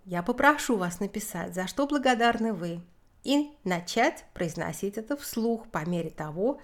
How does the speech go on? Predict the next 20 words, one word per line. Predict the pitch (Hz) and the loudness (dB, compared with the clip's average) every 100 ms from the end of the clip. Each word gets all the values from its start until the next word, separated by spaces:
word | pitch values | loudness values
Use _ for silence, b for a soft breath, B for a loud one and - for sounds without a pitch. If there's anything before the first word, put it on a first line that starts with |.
| B - | B -10
как | 170 - | -10 -8
вы | 160 180 202 b b - - | -4 -2 -4 b b -20 -12
пишете. | 185 170 - 165 - - B B B - | -10 -6 -6 -8 -10 -12 B B B -4
А | - | 2
потом | 190 208 202 | 4 6 6
дома | 214 302 294 | 8 8 8
самостоятельно, | - 196 175 190 185 170 175 175 170 B B B B | 6 2 2 0 0 -2 -4 -8 -8 B B B B
послушав | - 165 196 208 285 302 | -4 -2 -2 0 0 2
ещё | - 233 | 4 6
раз | 226 233 | 4 4
меня, | 269 247 180 175 b b b - | 2 2 2 -2 b b b -10
потренировавшись, | 185 208 226 240 269 240 202 - - 208 b b b b b | -2 2 4 6 8 8 6 2 -6 -8 b b b b b
напишите, | 190 190 196 - 220 220 294 294 294 | -2 0 0 0 0 2 0 -2 -2
за | 175 175 | 2 2
что | 175 - 240 277 320 - | 0 0 4 4 2 -6
благодарны | 160 156 160 151 151 160 175 190 196 202 - _ _ | -8 -6 -6 -8 -6 -4 -4 -4 -6 -8 -16 _ _
вы. | 165 160 170 160 - - - B B B B B - | -8 -4 -4 -6 -14 -20 -20 B B B B B 6
I'm | 220 214 | 8 8
thankful | 214 233 247 254 - 262 | 6 8 8 6 4 2
for | 247 - 262 294 392 | 2 2 4 6 4